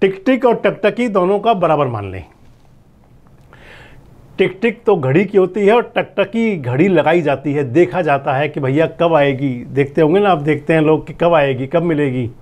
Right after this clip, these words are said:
वो घड़ी कब आएगी नज़दीक। खैर,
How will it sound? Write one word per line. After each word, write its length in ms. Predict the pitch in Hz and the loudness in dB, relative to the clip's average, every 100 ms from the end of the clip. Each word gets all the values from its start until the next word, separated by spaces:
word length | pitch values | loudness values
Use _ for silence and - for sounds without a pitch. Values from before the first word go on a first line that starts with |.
| - - - | -20 -20 0
वो 80 | 170 | 2
घड़ी 260 | 139 156 214 | 4 4 4
कब 180 | 196 175 | 4 4
आएगी 280 | 151 147 | 2 0
नज़दीक। 400 | 139 131 117 123 - - - - - - | -4 -4 -4 -6 -8 -20 -20 -20 -20 -4
खैर, 240 | 151 131 | -2 -2